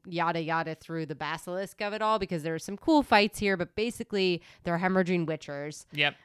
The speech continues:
Speaker 1: Um,
Speaker 2: Because these
Speaker 1: <laughs>
Speaker 2: things are, like, ravaging, like, stepping on faces, throwing
Speaker 1: Yeah,
Speaker 2: them into
Speaker 1: and then all of a
Speaker 2: tables.
Speaker 1: sudden Vesemir leaves because he, he can't, you know, st-, he can't stand by Geralt when his Witchers are getting killed,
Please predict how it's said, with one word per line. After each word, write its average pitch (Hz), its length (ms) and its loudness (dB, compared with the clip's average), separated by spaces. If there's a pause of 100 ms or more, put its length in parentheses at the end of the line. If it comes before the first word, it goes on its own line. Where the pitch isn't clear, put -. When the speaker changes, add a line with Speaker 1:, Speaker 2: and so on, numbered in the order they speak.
(140)
Speaker 1:
Um, 160 400 0
Speaker 2:
Because 160 300 0
these 170 200 2
Speaker 1:
<laughs> - 0 -
Speaker 2:
things 175 220 2
are, 156 80 4
like, 139 220 0 (160)
ravaging, 131 680 0
like, 123 140 -6
stepping 135 460 -2
on 110 140 -6
faces, 196 680 2
throwing 226 140 2
Speaker 1:
Yeah, 185 240 10
Speaker 2:
them 180 80 6
into 220 100 0
Speaker 1:
and 254 120 6
then 277 120 8
all 269 180 8
of 240 60 6
a 240 60 6
Speaker 2:
tables. 185 100 2
Speaker 1:
sudden 208 300 2
Vesemir 196 520 2
leaves 160 680 -2
because 180 280 -4
he, 170 300 -4
he 180 400 -2
can't, 175 420 0 (260)
you 175 100 0
know, 160 100 -2
st-, - 240 -8
he 196 80 -4
can't 233 260 0
stand 214 180 2
by 196 120 4
Geralt 170 340 4
when 165 200 2
his 156 160 0
Witchers 160 280 -4
are 170 100 0
getting 175 220 -2
killed, 151 480 -2